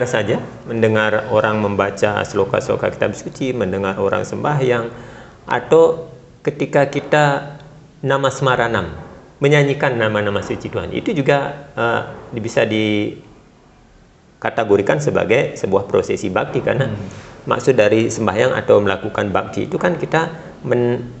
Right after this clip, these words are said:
Speaker 1: ingin mendapatkan kesucian, ingin mendapatkan kedamaian dan kebahagiaan.
Speaker 2: Hmm.
Speaker 1: Jika dengan mengucapkan nama-nama suci Tuhan itu justru membuat kita feeling good, bahagia, saya kira ya fine-fine
Speaker 2: Bisa.
Speaker 1: saja ya. Oke, oke, saya kira ini,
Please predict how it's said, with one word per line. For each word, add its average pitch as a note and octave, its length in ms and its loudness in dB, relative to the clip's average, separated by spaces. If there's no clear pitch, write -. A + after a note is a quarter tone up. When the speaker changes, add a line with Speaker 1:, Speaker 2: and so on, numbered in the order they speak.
Speaker 1:
ingin C3+ 340 2
mendapatkan A2+ 640 0
kesucian, G#2 560 -4
ingin A#2 240 -2
mendapatkan G#2+ 480 -2
kedamaian F#2+ 480 0
dan F#2+ 240 -4
kebahagiaan. F2+ 420 -6
Speaker 2:
Hmm. - 220 -16
Speaker 1:
Jika A2 260 -2
dengan G#2+ 300 0
mengucapkan G#2+ 420 -2
nama-nama G2+ 400 -2
suci G2 300 -8
Tuhan G2 240 -4
itu F#2+ 180 -4
justru G2+ 300 -4
membuat F2+ 320 -4
kita F#2+ 400 -4
feeling F#2+ 240 0
good, A2+ 240 4
bahagia, G2+ 320 -4
saya G#2 200 -2
kira F#2+ 200 -4
ya E2 160 -4
fine-fine F#2 480 -4
Speaker 2:
Bisa. G#2+ 100 -6
Speaker 1:
saja B2 200 -2
ya. E2+ 100 -10
Oke, A2 640 -12
oke, F2+ 220 -12
saya G2 240 -8
kira G#2+ 400 -2
ini, A2 400 -4